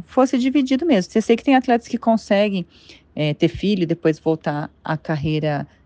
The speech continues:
de atleta, mas eu não queria isso, eu queria fazer uma coisa de cada vez. Então, realmente, eu planejei, depois, mais pro final da minha carreira, isso. Terminar a carreira como atleta e depois pensar em ser mãe.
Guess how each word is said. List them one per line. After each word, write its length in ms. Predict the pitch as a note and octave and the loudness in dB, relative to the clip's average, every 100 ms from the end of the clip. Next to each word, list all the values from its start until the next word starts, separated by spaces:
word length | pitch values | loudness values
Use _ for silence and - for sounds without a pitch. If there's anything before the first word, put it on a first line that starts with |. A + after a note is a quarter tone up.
| - | -8
de 120 | D3 | -2
atleta, 600 | D3 - D3 C#3+ D3+ F#3 | -2 0 0 0 -2 -2
mas 160 | E3+ E3+ | 0 0
eu 80 | F#3+ | 0
não 100 | G3 | -2
queria 280 | - G#3+ | -2 -2
isso, 220 | E3+ D3+ D#3+ | -2 -4 -8
eu 40 | |
queria 240 | - D#3 | -2 -2
fazer 240 | D#3 E3 D#3+ | 2 0 0
uma 160 | E3 | -2
coisa 240 | D#3 E3 D3+ | 0 0 0
de 120 | D3+ | -4
cada 260 | - F3 G3+ | -2 0 0
vez. 300 | D#3 - _ - - _ | -2 -6 _ -20 -20 _
Então, 160 | D#3 E3 | -4 0
realmente, 440 | F3+ G3 F3+ E3 | 2 0 -2 -2
eu 60 | F3 | -2
planejei, 840 | - F3+ F3+ F3+ E3 E3+ E3 A3 C4+ _ _ _ _ | 0 2 2 -2 -2 0 2 0 -2 _ _ _ _
depois, 400 | - C#3+ - C#3+ | -6 -4 -2 -2
mais 160 | D3 C#3+ | 0 -4
pro 100 | D#3 | -6
final 200 | - D3 | -6 -4
da 60 | C#3+ | -4
minha 120 | D3 | -2
carreira, 480 | D3 C#3 C#3+ D#3 G#3+ | -2 -2 -2 0 0
isso. 440 | F3+ D3+ - - _ _ _ _ _ _ _ _ | -2 -4 -10 -16 _ _ _ _ _ _ _ _
Terminar 280 | - D3 D3 | 2 4 4
a 40 | D#3 | 2
carreira 280 | F#3 D#3 | 2 0
como 160 | D3+ D3 | 0 -4
atleta 480 | C#3+ D3 D3 F3 - | -2 -2 -2 -2 -4
e 80 | A3 | -2
depois 420 | F#3+ - D#3+ F3 | -4 -4 -4 -4
pensar 320 | - F3+ - | -6 -8 -6
em 60 | E3+ | -8
ser 180 | - G3+ | -4 -4
mãe. 300 | F3+ D3 | -2 -4